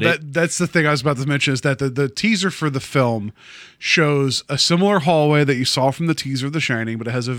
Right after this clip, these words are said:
Speaker 2: a V C R. And I'm like, "Are you gonna show me clips from the film?" And I kept, like, fast forwarding through the trailer, and eventually the V C R opens up and just spits blood out. I'm like, "You're freaking kidding me." Like, I get that it's supposed to be like,
Speaker 1: <laughs>
Speaker 2: "Oh, this is the exploration of the film," but it's like,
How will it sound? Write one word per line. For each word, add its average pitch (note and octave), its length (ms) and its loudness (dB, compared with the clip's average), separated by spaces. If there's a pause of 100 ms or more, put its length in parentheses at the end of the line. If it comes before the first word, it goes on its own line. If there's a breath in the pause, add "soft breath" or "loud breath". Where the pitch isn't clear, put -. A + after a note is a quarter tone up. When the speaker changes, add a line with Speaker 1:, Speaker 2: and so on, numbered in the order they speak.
Speaker 2:
a B2+ 160 -4
V C3 180 -4
C F3+ 220 0
R. A2+ 400 2 (420 loud breath)
And D#3+ 160 0
I'm E3+ 140 0
like, F3 240 0 (220 soft breath)
"Are D#3 80 2
you E3+ 40 4
gonna A3+ 140 2
show - 180 2
me G#3 120 2
clips - 240 -2
from G3 160 2
the F3 40 4
film?" E3 300 0
And D#3+ 80 2
I D3 40 2
kept, E3+ 220 -2
like, D3+ 140 0
fast C#3+ 260 0
forwarding C#3+ 220 0
through C#3 120 0
the B2+ 40 0
trailer, C3+ 380 0 (280 loud breath)
and D#3+ 80 -2
eventually E3 460 2
the F#3+ 80 4
V F3+ 220 2
C - 180 2
R F#3 140 4
opens F3+ 280 0
up F#3 140 2
and E3+ 100 -8
just F#3 200 0
spits - 320 -2
blood A3+ 340 2
out. D3 240 4
I'm D#3 140 2
like, E3+ 260 2 (680 loud breath)
"You're C#3 120 -10 (420)
freaking A3+ 440 2
kidding C3+ 260 0
me." F#2 120 -10
Like, D3 260 -2
I G3 100 4
get G3 240 2
that G3 80 2
it's F3+ 100 0
supposed D#3+ 180 0
to D#3+ 80 2
be F3 80 0
like, E3 200 2 (140)
Speaker 1:
<laughs> - 40 -20
Speaker 2:
"Oh, E3+ 340 4
this F#3 180 2
is F#3 60 0
the F#3 100 4
exploration F3 540 4
of D#3 60 2
the C#3 60 -2
film," F#3 280 2
but D#3 100 4
it's D3 100 0
like, E3+ 120 2